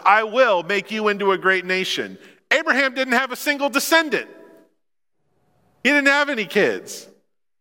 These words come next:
much less enough to constitute a nation. "I will make your name great." Abram's family was successful,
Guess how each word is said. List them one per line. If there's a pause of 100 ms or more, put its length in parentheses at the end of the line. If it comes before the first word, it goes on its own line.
(340)
much
less (520)
enough
to
constitute
a
nation. (2250)
"I
will
make
your
name
great." (840)
Abram's
family
was
successful,